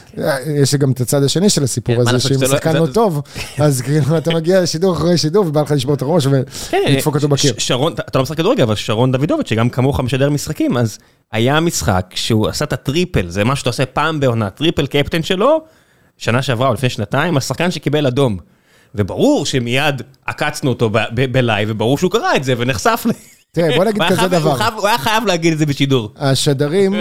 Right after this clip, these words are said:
Speaker 2: <laughs>
Speaker 1: הם אובייקטיביים, באמת שהם אובייקטיביים, בכל מה שקשור לאהדה של קבוצות כאלה ואחרות.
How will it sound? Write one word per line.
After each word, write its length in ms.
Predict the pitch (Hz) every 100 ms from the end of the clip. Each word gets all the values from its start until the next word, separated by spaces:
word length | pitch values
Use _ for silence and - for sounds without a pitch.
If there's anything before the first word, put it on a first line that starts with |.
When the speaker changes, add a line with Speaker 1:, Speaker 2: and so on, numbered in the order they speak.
| 175 175 151
Speaker 2:
<laughs> 380 | 151 - _ _
Speaker 1:
הם 260 | 143 143 143 143
אובייקטיביים, 800 | 139 143 - 202 175 131 104
באמת 280 | 113 143 175
שהם 160 | 208 175
אובייקטיביים, 580 | 143 127 147 131 135 123
בכל 200 | 131 143
מה 80 |
שקשור 420 | 139 135 - 151 147
לאהדה 500 | 127 120 117 147 143
של 160 | 139
קבוצות 480 | - 127 - 147 -
כאלה 320 | 139 135 139 120
ואחרות. 720 | 123 - 127 131 143 135